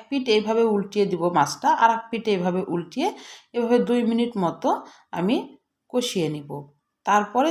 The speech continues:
ঝোলের জন্য পানি অ্যাড করে দেব। একদম ঝটপট এই রান্নাটা হয়ে যায়, কাঁচা ইলিশের এই রান্নাটা একদম সহজেই হয়ে যায়, কোনো সময় লাগে না, আর খেতেও কিন্তু দুর্দান্ত লাগে, অনেক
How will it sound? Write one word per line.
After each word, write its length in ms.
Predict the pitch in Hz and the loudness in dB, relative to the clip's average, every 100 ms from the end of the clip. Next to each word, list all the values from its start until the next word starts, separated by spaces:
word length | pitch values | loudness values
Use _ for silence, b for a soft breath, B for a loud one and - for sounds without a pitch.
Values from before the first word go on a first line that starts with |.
| 262 | 0
ঝোলের 380 | 190 185 180 180 | -2 0 0 0
জন্য 220 | 156 180 294 - | -2 -2 -2 -2
পানি 240 | 175 180 - | -2 -2 -2
অ্যাড 200 | 170 - | -4 -6
করে 200 | - 156 | -6 -6
দেব। 160 | 147 147 180 | -4 -2 0
একদম 340 | 208 208 294 277 | -2 -2 0 0
ঝটপট 560 | 220 202 208 - 277 262 | 0 0 -2 -2 -2 2
এই 100 | 220 | 0
রান্নাটা 460 | 170 165 190 214 208 | 2 0 0 0 -2
হয়ে 260 | 180 165 160 | 0 -2 -2
যায়, 220 | 185 269 | -2 -2
কাঁচা 340 | 262 175 - 175 | 0 -2 -2 -2
ইলিশের 440 | 165 170 - 196 | -2 -6 -4 -2
এই 120 | 185 | -2
রান্নাটা 520 | 151 143 147 147 - - - B B B _ _ _ _ 190 | 0 -2 -4 -2 2 0 0 B B B _ _ _ _ -10
একদম 320 | 185 190 220 | -6 -4 -4
সহজেই 560 | 214 220 202 233 247 254 | -4 -4 -2 0 2 2
হয়ে 240 | 196 175 | 2 -2
যায়, 240 | - 175 349 - _ _ _ | 0 -2 -2 -6 _ _ _
কোনো 120 | 233 240 | -4 -4
সময় 380 | - 208 196 196 | -4 0 0 2
লাগে 280 | 180 160 160 | 0 -2 -2
না, 140 | 220 320 | -2 0
আর 160 | - 185 185 | 2 2 0
খেতেও 380 | - 214 240 285 | -8 -8 -4 -4
কিন্তু 280 | 277 254 302 | 0 0 0
দুর্দান্ত 580 | 196 202 185 190 180 165 | 0 0 0 0 -2 -2
লাগে, 320 | 151 139 143 143 b b b - | -2 -4 -6 -14 b b b -6
অনেক 240 | 220 254 | 0 0